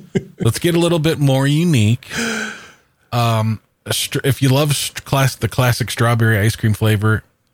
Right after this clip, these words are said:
Speaker 2: I just prefer a milkshake over a Frosty too.
Speaker 1: Okay.
Speaker 2: Just in general, you know, I don't want a spoon. I want a straw.
Speaker 1: See, and I was thinking about this, and I actually thought about this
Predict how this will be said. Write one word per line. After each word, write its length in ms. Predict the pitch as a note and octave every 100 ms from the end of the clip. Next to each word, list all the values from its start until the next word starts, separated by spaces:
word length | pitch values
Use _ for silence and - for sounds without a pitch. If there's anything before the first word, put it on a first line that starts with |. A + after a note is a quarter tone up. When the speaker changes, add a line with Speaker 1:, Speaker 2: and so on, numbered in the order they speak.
| _ -
Speaker 2:
I 100 | G3+
just 240 | A3+ B3+
prefer 340 | - C3+ B2+ D#3
a 20 |
milkshake 480 | F#2+ C#3+ - C#3 G#2
over 220 | G2+ F#2
a 40 |
Frosty 480 | - F#2+ F2+ - F2
too. 320 | - F2+ D2 - _ _ -
Speaker 1:
Okay. 220 | D#3 E3+
Speaker 2:
Just 140 | G#2 F#2+
in 100 | G2+
general, 440 | F#2+ E2+ D2 F2 _
you 120 | A#2
know, 260 | B2 C3 B2
I 80 | -
don't 140 | F3 G#3
want 140 | A2
a 20 |
spoon. 520 | - - G2+ G2+ G2 - _ _ _ _ _
I 40 | A#2
want 120 | C#3
a 20 | B2+
straw. 340 | C3+ C3+ - _ _ _ _ _ _ _
Speaker 1:
See, 400 | - - F#3+ F#3+
and 140 | E3 D#3+
I 140 | E3 G3+
was 220 | G#3 -
thinking 340 | D3 C#3+ C3+
about 320 | A2 G2 F2 -
this, 280 | F2 -
and 240 | A#2+ A#2+ A#2+
I 140 | C3 D3
actually 420 | D3 C#3+ C#3+ A#2+
thought 300 | - B2 B2
about 280 | A2 G#2 G2
this 240 | G#2+ -